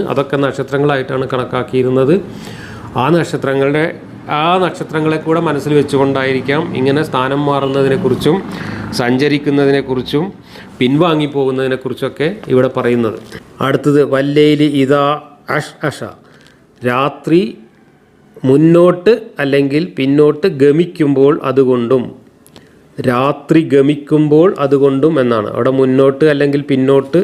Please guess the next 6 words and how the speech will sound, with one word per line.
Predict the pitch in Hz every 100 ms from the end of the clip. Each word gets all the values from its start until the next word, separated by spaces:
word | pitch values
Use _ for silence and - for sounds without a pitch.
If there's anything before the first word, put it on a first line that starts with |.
| -
എന്ന് | 139 147 214
ബ്രാക്കറ്റിൽ | 135 127 127 143 135 175
ചേർത്തിട്ടുണ്ട്. | 135 131 113 131 123 101 98 - - - - - - - - - -
വ | 143 156
സുബ്ഹി | - 135 135 147 135 185 - - -
ഇദാ | 131 143 143